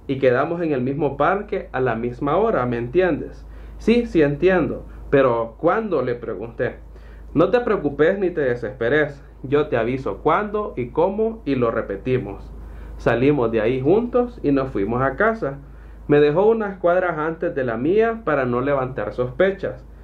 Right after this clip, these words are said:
¿Con qué cara podía ver a mis amigos luego de lo que había hecho con el papá de ellos?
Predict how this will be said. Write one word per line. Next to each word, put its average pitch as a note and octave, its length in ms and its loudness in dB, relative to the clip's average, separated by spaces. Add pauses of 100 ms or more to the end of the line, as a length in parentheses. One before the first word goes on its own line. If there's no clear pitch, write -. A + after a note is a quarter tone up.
(100)
¿Con C#3 240 4
qué F#3 280 4
cara G#3+ 420 2
podía D#3+ 360 0
ver E3 200 0
a E3+ 80 0
mis D3 220 -4
amigos G#3 680 0
luego D#3 380 2
de C#3 100 2
lo A#2+ 220 0
que A#2 100 -2
había B2 400 2
hecho G#3+ 400 -2
con D3 180 2
el B2 120 2
papá A2 340 0
de D3+ 320 4
ellos? C3+ 340 -4